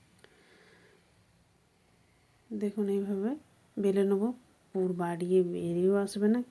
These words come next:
কিছু না। তো একটা আমার প্রায় বেলা হয়ে গেল। তো যারা আমার Facebook পেজ থেকে দেখছেন, পেজটা অবশ্যই ফলো করে দেওয়ার অনুরোধ রইল।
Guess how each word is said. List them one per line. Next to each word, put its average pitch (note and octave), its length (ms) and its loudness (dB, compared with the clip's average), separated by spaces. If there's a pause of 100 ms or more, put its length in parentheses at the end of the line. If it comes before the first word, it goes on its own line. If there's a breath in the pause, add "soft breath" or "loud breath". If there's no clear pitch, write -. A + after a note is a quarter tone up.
কিছু G3+ 360 -4
না। G3+ 160 0 (3000 loud breath)
তো A3 80 -6
একটা G3 380 -4
আমার F#3 240 -2 (240)
প্রায় F#3 240 -6
বেলা F3 280 -6
হয়ে G#3 360 2
গেল। A3 240 2 (1700 soft breath)
তো A3 80 -6
যারা G3 220 0
আমার G3 140 0
Facebook A3 520 2
পেজ A#3 220 -2
থেকে A#3 200 -2
দেখছেন, A3+ 420 -4 (120)
পেজটা F3+ 380 -4
অবশ্যই F#3+ 400 -2
ফলো G3 320 0
করে G3+ 280 -2
দেওয়ার G#3 220 4
অনুরোধ G#3+ 520 4
রইল। A#3+ 220 0